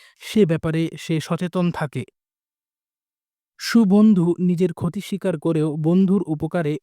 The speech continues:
নিয়োজিত হয়। ভালো সঙ্গী সবসময় নিজের স্বার্থ বিসর্জন দিয়ে বন্ধুর স্বার্থকেই বড় করে দেখে। তাই আজীবন উত্তম সঙ্গীর প্রয়োজন রয়েছে। একজন উত্তম সঙ্গী মানুষের জীবনকে করে তোলে মধুময়,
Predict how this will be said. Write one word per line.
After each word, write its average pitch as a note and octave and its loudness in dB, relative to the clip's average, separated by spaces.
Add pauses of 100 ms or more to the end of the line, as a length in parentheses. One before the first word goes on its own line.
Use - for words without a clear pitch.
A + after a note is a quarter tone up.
নিয়োজিত F3 2
হয়। B2 -4 (520)
ভালো F#3 2
সঙ্গী D#3+ 0
সবসময় F3 -2
নিজের D3 -2
স্বার্থ E3+ -6
বিসর্জন D#3+ -2
দিয়ে D3+ 0 (300)
বন্ধুর F#3+ 4
স্বার্থকেই D#3+ -4 (180)
বড় E3+ 2
করে D#3+ -2
দেখে। D3 -6 (420)
তাই D3+ 0
আজীবন E3 0 (280)
উত্তম A#3 2
সঙ্গীর F#3+ 0
প্রয়োজন D#3+ 0
রয়েছে। D3 -4 (300)
একজন F3 2
উত্তম A3 0
সঙ্গী A3 2
মানুষের F3 0
জীবনকে D#3+ -2 (320)
করে F#3 4
তোলে D#3+ -2
মধুময়, D#3+ 0